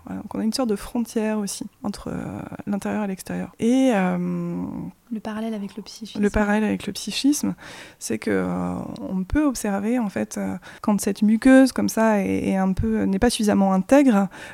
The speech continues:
Speaker 1: euh, potentiellement, elle laisse, euh, passer certaines choses, hein, voilà. On peut observer aussi, euh, une enveloppe psychique, euh, peut-être qui manque de contours, en fait, pas suffisamment, euh, définie. Voilà.
Speaker 2: D'accord.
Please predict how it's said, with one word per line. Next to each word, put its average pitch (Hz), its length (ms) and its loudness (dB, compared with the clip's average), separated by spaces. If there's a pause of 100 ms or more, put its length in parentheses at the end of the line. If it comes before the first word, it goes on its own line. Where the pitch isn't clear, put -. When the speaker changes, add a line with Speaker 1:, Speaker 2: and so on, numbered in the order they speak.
(140)
Speaker 1:
euh, 190 120 0
potentiellement, 208 680 2
elle 196 140 2
laisse, 208 260 2
euh, 185 240 -2
passer 202 320 -2
certaines 180 340 -2
choses, 240 580 0
hein, 196 60 -4
voilà. 196 320 -2
On 196 120 0
peut 262 120 4
observer 220 480 0
aussi, 240 480 -4
euh, 208 100 -4 (140)
une 202 160 2
enveloppe 226 280 2
psychique, - 760 -2 (140)
euh, 180 400 0 (840)
peut-être 240 240 2
qui - 140 4
manque 226 260 8
de 220 80 4
contours, 226 580 6
en 202 120 0
fait, 208 260 0
pas 220 160 2
suffisamment, 208 720 0
euh, 196 220 2
définie. 226 560 6 (260)
Voilà. 202 200 2
Speaker 2:
D'accord. 202 160 -6